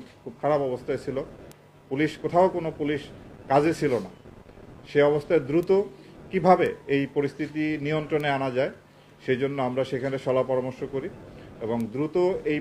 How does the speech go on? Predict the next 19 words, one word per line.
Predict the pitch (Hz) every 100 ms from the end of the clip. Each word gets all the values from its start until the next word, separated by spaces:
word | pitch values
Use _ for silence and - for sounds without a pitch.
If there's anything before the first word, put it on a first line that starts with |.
| 147
পরিস্থিতি | 151 147 156 151 160 170
স্বাভাবিক | 143 135 147 160
করার | 165 147 139
জন্য | 143 139
আমরা | 131 131
সিদ্ধান্ত | - 120 131 143
গ্রহণ | 147 127 131 -
করি। | 113 - - - - - - -
তো |
আমাদের | 107 120 127
প্রথমেই | 135 135 165
দায়িত্ব | 156 156 151
ছিল | 160 165 170 - - - - - -
পুলিশকে | 143 160 - 185
একটা | 170
স্বাভাবিক | 170 160 156 175
পর্যায়ে | 175 151 143
নিয়ে | 131 117
আসা। | 101 -